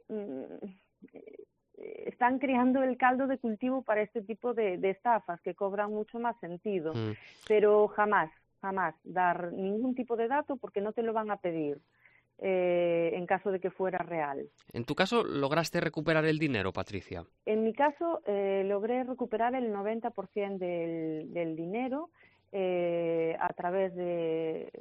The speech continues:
Speaker 1: de Ucegal, que, bueno, eh, hizo una, una intervención, eh, hizo de intermediario con el banco, y sí, yo y algunos compañeros más, eh, pues, eh, sí que aceptamos este,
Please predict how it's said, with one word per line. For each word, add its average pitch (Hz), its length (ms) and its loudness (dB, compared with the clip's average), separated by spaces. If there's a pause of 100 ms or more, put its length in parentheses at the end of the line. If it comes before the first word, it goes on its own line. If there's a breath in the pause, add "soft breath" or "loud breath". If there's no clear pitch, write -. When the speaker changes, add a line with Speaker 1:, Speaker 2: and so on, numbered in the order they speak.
(120)
Speaker 1:
de 170 300 -8
Ucegal, 202 580 -2
que, 190 100 -6
bueno, 185 400 -6
eh, 170 380 -10
hizo 175 560 -4
una, 160 880 -6 (420 soft breath)
una 165 160 -6
intervención, 247 1000 -4
eh, 170 480 -12
hizo 165 300 -10
de 170 80 -4
intermediario 170 720 -4
con 170 160 -10
el 170 120 -4
banco, 240 440 -4 (440 loud breath)
y 220 280 0
sí, 240 340 0
yo 202 500 2
y 233 100 2
algunos 202 360 -2
compañeros 208 600 -4
más, 254 280 -4 (160)
eh, 170 560 0
pues, 165 220 -2 (120)
eh, 156 580 -2 (320)
sí 185 80 -2
que 180 100 -2
aceptamos 165 600 -4 (140)
este, 156 680 0